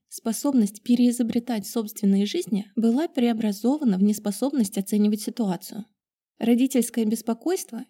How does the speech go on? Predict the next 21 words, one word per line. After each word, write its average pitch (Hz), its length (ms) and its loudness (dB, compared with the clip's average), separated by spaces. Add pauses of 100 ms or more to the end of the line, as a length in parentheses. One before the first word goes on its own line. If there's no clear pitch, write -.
(140)
и 254 100 0
следовавшее 208 680 0
за 233 120 4
ним 226 200 8
заключение 208 800 0
о 247 80 2
недееспособности 240 1120 4 (180)
были 233 240 4
с - 140 -4
радостью 226 480 0
подхвачены 202 600 -2
теми, 269 380 -4 (160)
кто 302 260 0
хотел 254 440 -2
использовать 214 720 0
науку 233 360 0
о 202 60 2
социальной 220 540 2
реальности 190 680 0
для 214 220 2
того, 208 440 -4